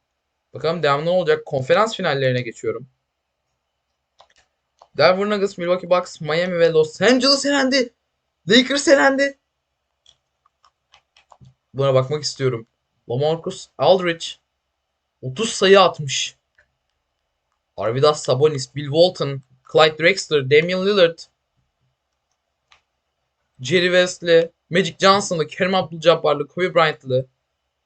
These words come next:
Elgin Baylor'lı, Anthony Davis'li, James Worthy var, Will Chamberlain var, Shaquille O'Neal var,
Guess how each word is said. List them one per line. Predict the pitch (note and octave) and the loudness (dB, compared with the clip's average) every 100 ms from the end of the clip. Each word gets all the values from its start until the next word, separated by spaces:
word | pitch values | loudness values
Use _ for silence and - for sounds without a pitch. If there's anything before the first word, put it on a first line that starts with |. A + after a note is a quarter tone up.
| _ | _
Elgin | F#3+ F#3 F3+ F3+ | 4 4 4 -2
Baylor'lı, | F3 D3 C3 A#2+ - | 0 0 0 -2 0
Anthony | D#3+ E3 F#3+ F3 | -2 -2 -4 0
Davis'li, | G3+ F#3 D#3+ C3 B2+ B2+ _ _ _ _ _ _ _ _ _ _ _ _ | 0 0 -8 -4 -4 -6 _ _ _ _ _ _ _ _ _ _ _ _
James | D3 G#3 G#3 | 2 2 2
Worthy | - F3 F#3+ F#3+ | -2 0 0 -2
var, | D3+ B2+ B2+ - - | 0 2 0 -10 -10
Will | C#3 F3 | -4 -4
Chamberlain | - - F3+ E3+ C#3+ B2+ | -6 -6 -4 0 0 0
var, | A2+ A2 | -4 -6
Shaquille | - E3 - A3+ | -6 -8 -4 0
O'Neal | A3 G3 G#3 G#3+ | 2 2 4 2
var, | D3 A#2+ | 4 0